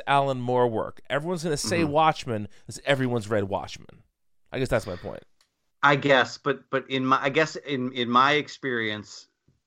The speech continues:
Speaker 2: they're recommended hand in hand, it seems like, to me. Grow-, growing up, they were always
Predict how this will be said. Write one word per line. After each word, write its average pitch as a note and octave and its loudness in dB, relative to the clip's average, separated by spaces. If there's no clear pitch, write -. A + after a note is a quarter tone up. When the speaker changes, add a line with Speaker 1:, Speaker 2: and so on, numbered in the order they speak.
Speaker 2:
they're A#2+ 2
recommended A2 -4
hand G2+ -6
in F#2 -6
hand, F2+ -12
it - -10
seems E2 -8
like, - -4
to G2+ -2
me. E2+ -8
Grow-, F3 8
growing G#3+ 6
up, F#3+ 4
they D#3+ 0
were D3+ 0
always C#3 0